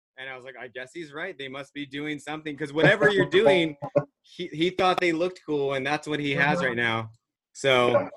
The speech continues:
Speaker 1: but because I know you, we're an asics family now, man.
Speaker 2: There you are.
Speaker 1: We
Speaker 3: We
Speaker 1: do.
Speaker 3: are so weird. <laughs>
Speaker 1: I was, like, a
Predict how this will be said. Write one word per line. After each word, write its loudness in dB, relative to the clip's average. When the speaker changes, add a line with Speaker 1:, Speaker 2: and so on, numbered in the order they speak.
Speaker 1:
but 8
because 8
I 8
know 8
you, 8
we're 6
an 4
asics 0
family -2
now, -4
man. -8
Speaker 2:
There 8
you 10
are. 4
Speaker 1:
We -2
Speaker 3:
We 4
Speaker 1:
do. 6
Speaker 3:
are 10
so 10
weird. 2
<laughs> -12
Speaker 1:
I 8
was, 8
like, 6
a 6